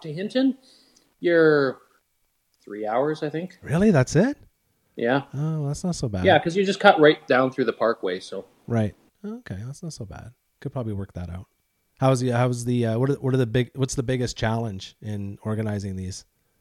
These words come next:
Speaker 1: Mm, I don't know. It, you know, probably the route, uh, getting the route set up. Um, I've been getting a lot of really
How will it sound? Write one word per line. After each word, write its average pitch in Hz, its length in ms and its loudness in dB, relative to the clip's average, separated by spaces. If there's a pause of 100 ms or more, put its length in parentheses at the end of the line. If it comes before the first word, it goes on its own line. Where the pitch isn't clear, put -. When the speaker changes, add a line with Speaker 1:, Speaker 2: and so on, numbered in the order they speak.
(360)
Speaker 1:
Mm, 156 680 4 (1300)
I - 60 -2
don't 285 80 10
know. 254 140 12
It, 165 220 6
you 185 140 0
know, 185 360 2 (640)
probably 233 240 6
the 165 140 0
route, 135 600 2 (420)
uh, 131 600 0 (200)
getting 180 220 2
the 185 80 0
route 131 280 2
set 123 260 -2
up. 131 260 -4 (320)
Um, 110 480 -4 (360)
I've 127 120 4
been 160 100 8
getting 160 200 8
a 131 40 6
lot 127 240 8
of 123 100 2
really 123 500 -2